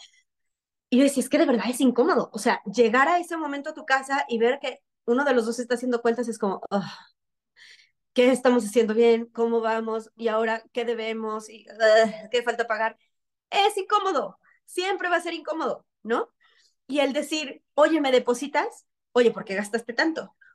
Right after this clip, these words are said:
Oye, quiero comprar no sé qué, no, es que no nos alcanza". Esas frases siempre van a, a, a dar, <laughs> a dar una cachetadilla, ¿no? En, en guante blanco. De verdad, son pesadas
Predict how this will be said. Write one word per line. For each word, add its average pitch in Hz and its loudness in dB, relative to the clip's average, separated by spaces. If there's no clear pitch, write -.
Oye, 240 4
quiero 277 0
comprar 277 -2
no 277 -4
sé 277 -10
qué, 262 -8
no, 254 2
es 240 -2
que 254 -2
no 247 4
nos 262 -2
alcanza". 277 -6
Esas 440 -6
frases - -4
siempre 370 -2
van 262 0
a, - -4
a, 285 -6
a 262 4
dar, 254 2
<laughs> - -2
a - -8
dar 427 0
una 427 -4
cachetadilla, 240 2
¿no? 240 -2
En, 247 -8
en 240 -6
guante 240 -4
blanco. 269 -10
De 254 2
verdad, 294 -2
son 302 -4
pesadas - -4